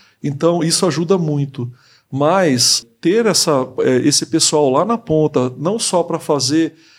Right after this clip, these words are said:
essa capacitação, mas ta-, estabelecer também esse relacionamento direto com o cliente final, a gente já entendeu que é fundamental, estamos no desenvol-, nos desenvolvendo nesse sentido. Nós temos também vários treinamentos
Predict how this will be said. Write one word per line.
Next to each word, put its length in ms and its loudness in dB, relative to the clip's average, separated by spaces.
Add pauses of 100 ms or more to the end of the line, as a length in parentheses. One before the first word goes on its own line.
(180)
essa 220 0
capacitação, 720 -2
mas 160 0
ta-, 260 0
estabelecer 720 0
também 300 -2
esse 180 -2
relacionamento 680 -2
direto 560 -2
com 140 -4
o 40 -4
cliente 300 -4
final, 320 0
a 40 2
gente 300 -4
já 160 0
entendeu 400 0
que 80 -8
é 40 -2
fundamental, 840 -2 (340)
estamos 500 -2
no 100 2
desenvol-, 460 0
nos 260 0
desenvolvendo 560 2
nesse 160 2
sentido. 580 -4 (560)
Nós 220 2
temos 300 0
também 340 2
vários 360 0
treinamentos 1040 -2